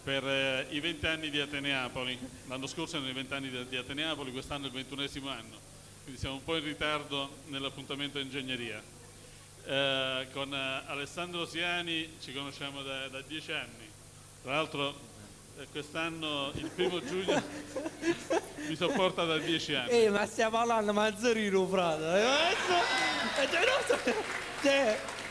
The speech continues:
Speaker 2: si chiama ammurbata, gli fa capire, sto, o sto sbagliando, al tu.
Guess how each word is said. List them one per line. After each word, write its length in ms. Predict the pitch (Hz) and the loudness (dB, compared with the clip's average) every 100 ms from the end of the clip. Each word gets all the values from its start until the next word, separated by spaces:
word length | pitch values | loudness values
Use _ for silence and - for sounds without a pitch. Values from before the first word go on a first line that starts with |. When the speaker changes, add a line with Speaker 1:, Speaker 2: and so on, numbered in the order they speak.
| - - - - | -6 -6 -4 2
Speaker 2:
si 80 | 254 | 4
chiama 400 | - 285 294 294 | 6 6 6 6
ammurbata, 680 | 262 262 240 269 269 240 | 6 4 6 4 4 4
gli 100 | 240 | 4
fa 160 | 240 240 | 4 4
capire, 280 | 233 226 226 | 4 4 4
sto, 140 | 254 | 2
o 220 | 254 226 | 4 4
sto 160 | 240 285 | 4 4
sbagliando, 480 | 269 262 240 208 240 | 6 6 6 4 4
al 200 | 254 214 | 2 2
tu. 180 | 202 | 0